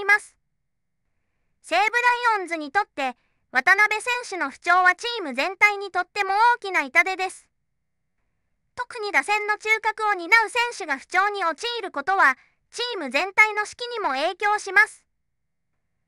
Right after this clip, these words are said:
渡辺選手の復調が待たれる中、他の選手がどのようにチ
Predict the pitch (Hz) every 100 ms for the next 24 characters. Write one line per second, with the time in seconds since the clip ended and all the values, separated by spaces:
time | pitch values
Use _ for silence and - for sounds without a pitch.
0 | _ _ 240 330 370 403 403 480 480 480
1 | 370 277 - 302 - 403 427 427 480 494
2 | 415 330 311 339 285 269 _ _ _ -
3 | 440 427 494 480 466 330 277 349 440 415
4 | 427 415 285